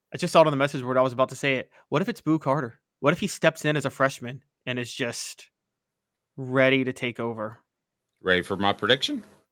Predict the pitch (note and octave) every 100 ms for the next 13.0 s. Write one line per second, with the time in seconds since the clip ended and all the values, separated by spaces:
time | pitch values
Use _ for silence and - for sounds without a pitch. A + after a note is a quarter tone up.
0 | _ _ _ _ - E3 - _ D#3+ A3+
1 | A3 A#3 F#3 G#3+ - - - B3 A#3 G#3+
2 | F3 F#3 G3 E3 D#3+ C#3 B2 - A2 D3
3 | - B2+ A2+ G2 _ _ _ - - C3
4 | B2+ B2 B2 A#2+ A#2 - - - - A#2+
5 | A#2 A2+ A2+ A2+ A2 G#2 F#2+ - _ _
6 | _ _ _ _ - B2+ - G2 G2 -
7 | - - _ F2 A#2 A#3+ - - - _
8 | _ _ _ _ - E2+ F2+ F2 F2+ G2
9 | G2+ A2+ A2 F2+ F2+ B2+ G2+ E2+ D#2+ F2+
10 | G2+ F#2 F2+ D#2 D2+ D#2+ F#2 D#2+ C#2 D2+
11 | C#2+ D2+ D2 C#2+ D2 D#2 D2+ - D2+ D#2
12 | D#2+ D2 D#2 D2 C#2 - - G#2 D#2+